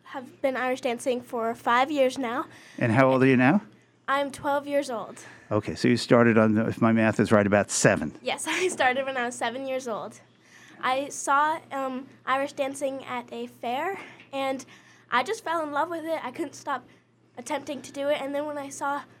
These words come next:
Speaker 1: an Irish dance school open, I went and took it. Um, sadly,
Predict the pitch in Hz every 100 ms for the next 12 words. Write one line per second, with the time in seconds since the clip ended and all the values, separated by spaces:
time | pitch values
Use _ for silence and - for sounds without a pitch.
0 | _ - 277 285 - 294 277 - 269 247
1 | 277 294 370 339 - _ _ - 269 285
2 | 254 262 320 330 330 - _ _ _ _
3 | 247 247 247 - _ _ _ _ _ -
4 | 285 208 - 302 311